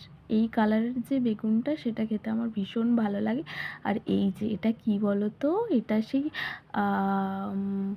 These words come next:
পুঁই শাকের ফুল, পুঁই শাকের ফুল তো বলে এটাকে, হ্যাঁ, পুঁই শাকের ফুল। শীতের সময় পাওয়া যায়। ওই ছোট চিংড়ি মাছ দিয়ে না, বেগুন দিয়ে এই সবজিটা বানালে ভীষণ ভালো লাগে আমার খেতে। আমি ওই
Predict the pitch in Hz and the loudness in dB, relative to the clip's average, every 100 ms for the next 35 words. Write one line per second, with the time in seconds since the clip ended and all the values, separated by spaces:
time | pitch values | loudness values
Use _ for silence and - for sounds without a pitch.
0 | - 247 240 - 277 277 311 294 - 302 | 0 4 4 2 -2 0 0 -2 0 2
1 | 226 196 - - - - - - 226 214 | 2 2 -6 -18 -20 -20 -20 -10 -4 -2
2 | 240 240 285 - 311 330 311 262 202 196 | 0 0 -2 2 2 4 4 2 2 0
3 | 202 196 370 277 226 196 - 208 208 226 | -4 -4 -4 -2 -2 -2 -4 -4 -2 -2
4 | 220 269 262 - 196 190 - - - - | 0 0 -2 -4 -2 -2 -4 -8 -8 -10
5 | - - 208 208 220 247 233 233 226 202 | -4 -2 0 0 2 4 4 2 2 2
6 | 196 190 196 190 - 226 240 - 202 233 | 2 2 0 -2 2 0 0 -2 0 0
7 | 240 - 202 202 208 214 226 226 262 277 | -2 -2 0 2 2 4 2 2 2 2
8 | 349 403 220 220 - - - 214 196 202 | 2 2 0 -2 -12 -10 0 2 2 2
9 | 208 214 247 339 262 214 - - - 220 | 4 4 4 4 4 2 -2 -6 0 0
10 | 247 202 196 208 196 247 220 196 190 196 | 0 -2 -4 -2 -2 0 0 0 0 2
11 | 240 262 185 190 - - 233 226 233 226 | 2 2 0 -6 -6 -6 -2 2 4 4
12 | 208 214 202 202 202 202 208 - 208 226 | 2 0 0 -2 -4 -4 -6 -6 -6 -4
13 | 208 262 247 220 247 | -2 0 0 2 0